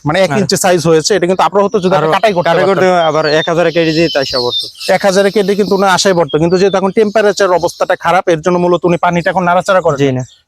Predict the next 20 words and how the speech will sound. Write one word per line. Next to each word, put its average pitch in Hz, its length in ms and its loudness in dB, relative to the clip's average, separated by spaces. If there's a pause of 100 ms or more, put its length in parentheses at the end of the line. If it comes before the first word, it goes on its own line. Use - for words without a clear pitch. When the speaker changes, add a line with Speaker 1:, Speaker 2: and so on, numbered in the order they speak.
Speaker 1:
পানিটা 160 260 -2
এখন 165 160 -2
নাড়াচাড়া 170 380 0
করেনি, 185 260 0
এখন 208 220 0
কি 185 100 -4
আপনি 196 180 -2
কাটাই 202 240 -2
করবেন? 185 260 0 (340)
Speaker 2:
কাটাই 160 240 0
Speaker 1:
কি 185 80 0
মনে 190 100 2
Speaker 2:
কর্ম, 156 140 2
Speaker 1:
হচ্ছে? 135 180 2
Speaker 2:
এই 131 80 0 (140)
কাটাই 156 240 0
কর্ম, 147 240 2 (120)
কাটাই 139 260 0
বলতে, 170 320 4
বলতে 180 300 2